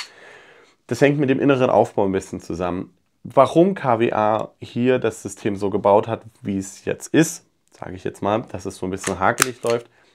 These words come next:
weiß ich ehrlich gesagt nicht. Finde ich aber recht schade, denn dadurch wird die Gaseffizienz der Pistole unglaublich schlecht.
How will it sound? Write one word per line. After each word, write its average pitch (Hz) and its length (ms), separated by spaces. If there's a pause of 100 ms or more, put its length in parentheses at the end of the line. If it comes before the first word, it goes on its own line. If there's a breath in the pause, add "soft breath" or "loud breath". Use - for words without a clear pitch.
(140 soft breath)
weiß 104 220
ich - 180
ehrlich 95 280
gesagt 85 400
nicht. 95 440 (360 soft breath)
Finde 120 300
ich 131 140
aber 110 440
recht 98 340
schade, 85 340 (100)
denn 85 100
dadurch 117 320
wird 92 100
die 92 40
Gaseffizienz 107 680
der 95 100
Pistole 104 420
unglaublich 92 420
schlecht. 101 380